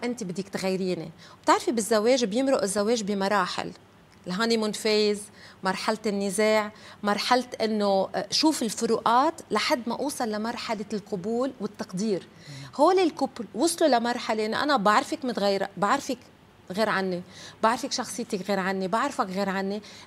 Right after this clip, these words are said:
Speaker 1: بس تل أنا بقدر هالاختلاف وما بقى بدي غيرك أو ما
Speaker 2: مم.
Speaker 1: بقى بدي غيرك.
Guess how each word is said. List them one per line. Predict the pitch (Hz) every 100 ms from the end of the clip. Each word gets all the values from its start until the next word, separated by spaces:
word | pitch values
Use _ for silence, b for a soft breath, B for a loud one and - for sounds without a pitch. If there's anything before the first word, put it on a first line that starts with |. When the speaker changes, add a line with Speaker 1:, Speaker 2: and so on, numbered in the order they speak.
| -
Speaker 1:
بس | 214 -
تل | 302
أنا | 285 220 208
بقدر | 175 - 240 190 208 180
هالاختلاف | 175 - - - 185 196 214
وما | 220 262
بقى | 330 -
بدي | 277 220 220
غيرك | 202 226 185 165 - B B 220
أو |
ما | 240
Speaker 2:
مم. | 254
Speaker 1:
بقى | -
بدي | - 208 208
غيرك. | 190 185 160